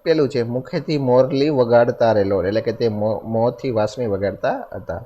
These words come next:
પછી બીજું છે, હું તો પાણીરાની મસે જોવા નિસરી રે લોલ, એટલે કે હું તો પાણી ભરવાને બાને, એટલે કે શ્રી કૃષ્ણને જોવા નીકળી. પછી ત્રીજું છે, અમરાપરના તે ચોકમાં દીવા બળે રે લોલ, એટલે કે અમરાપરના ચોકમાં દીવા પ્રકાશે છે.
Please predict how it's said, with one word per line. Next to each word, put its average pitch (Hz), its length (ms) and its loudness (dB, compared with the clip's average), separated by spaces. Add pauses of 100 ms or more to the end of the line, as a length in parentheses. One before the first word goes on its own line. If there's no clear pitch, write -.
(680)
પછી 147 180 -8
બીજું 165 200 0
છે, 147 100 -2
હું 120 200 0
તો 151 120 4
પાણીરાની 139 600 2
મસે 120 340 0
જોવા 117 260 4
નિસરી 139 500 0
રે 107 120 2
લોલ, 98 300 0
એટલે 120 240 0
કે 147 220 -4 (100)
હું 117 100 -6
તો 143 120 2
પાણી 127 320 2
ભરવાને 120 380 4
બાને, 113 500 0
એટલે 107 160 -2
કે 131 100 -2
શ્રી 123 180 -10
કૃષ્ણને 120 440 -4
જોવા 101 320 0 (100)
નીકળી. 110 360 -8 (680)
પછી 139 220 -4
ત્રીજું 160 340 -2
છે, 127 120 -2
અમરાપરના 139 640 2
તે 135 140 -4
ચોકમાં 143 460 -2
દીવા 127 260 2
બળે 113 260 0
રે 104 120 -4
લોલ, 98 260 -6
એટલે 101 120 -8
કે 107 100 -8
અમરાપરના 120 520 -2
ચોકમાં 113 400 -6
દીવા 113 240 -2
પ્રકાશે 107 600 -6
છે. - 420 -12